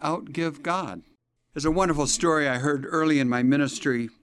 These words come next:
It's about a guy standing on the edge of a cliff, and God says to him, "So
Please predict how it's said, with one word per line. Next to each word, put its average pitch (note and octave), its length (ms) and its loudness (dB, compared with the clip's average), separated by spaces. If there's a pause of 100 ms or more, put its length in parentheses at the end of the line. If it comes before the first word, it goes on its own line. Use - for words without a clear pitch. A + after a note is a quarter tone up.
(300)
It's E3+ 200 2
about E3 240 0
a D#3 40 -2
guy F3 300 0
standing E3 480 2
on D3+ 80 4
the C#3 160 4
edge C#3+ 180 0
of C3 80 0
a B2+ 60 -4
cliff, C3 560 -2 (320)
and D3+ 460 2 (200)
God E3+ 300 0
says D3 720 0
to D3+ 120 0
him, C3+ 420 0 (220)
"So F#3+ 760 0